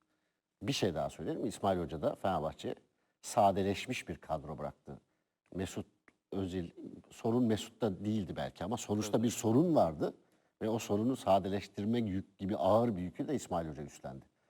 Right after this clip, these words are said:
Speaker 1: Dolayısıyla Jesus iyi bir zeminle başladı. Onun da hakkını verelim. Geçmiş iki hocayı hatırlayalım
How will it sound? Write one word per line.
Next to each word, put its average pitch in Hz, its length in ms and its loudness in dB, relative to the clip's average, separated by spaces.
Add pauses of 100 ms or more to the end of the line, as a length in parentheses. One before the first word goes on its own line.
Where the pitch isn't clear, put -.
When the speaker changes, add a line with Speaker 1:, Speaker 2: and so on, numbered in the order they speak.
(160)
Speaker 1:
Dolayısıyla 95 440 -2
Jesus 101 400 -2 (920)
iyi 135 240 4
bir 131 80 6
zeminle 98 640 0 (260)
başladı. 87 440 -2
Onun 92 220 -4
da 92 100 -2
hakkını 82 340 -10
verelim. 123 340 -2
Geçmiş 95 340 -4
iki - 180 -8
hocayı 90 320 -4 (380)
hatırlayalım 87 600 -4